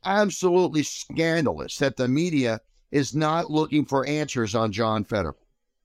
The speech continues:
And I think it's, it's incredulous. I, I'm, I'm amazed at this incredulous behavior by these people.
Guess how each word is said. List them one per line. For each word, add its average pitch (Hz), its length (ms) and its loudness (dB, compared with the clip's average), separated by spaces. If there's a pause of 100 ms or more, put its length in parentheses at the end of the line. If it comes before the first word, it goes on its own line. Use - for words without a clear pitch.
(420)
And 151 160 0
I 147 80 0
think 233 300 2
it's, 165 180 -2
it's - 320 -2
incredulous. 135 720 0
I, 151 220 2
I'm, 175 400 0
I'm 202 240 2
amazed 185 640 2
at 110 140 0
this - 300 -8
incredulous 170 600 2
behavior 143 580 2
by 107 160 2
these 95 160 -2
people. 95 440 -4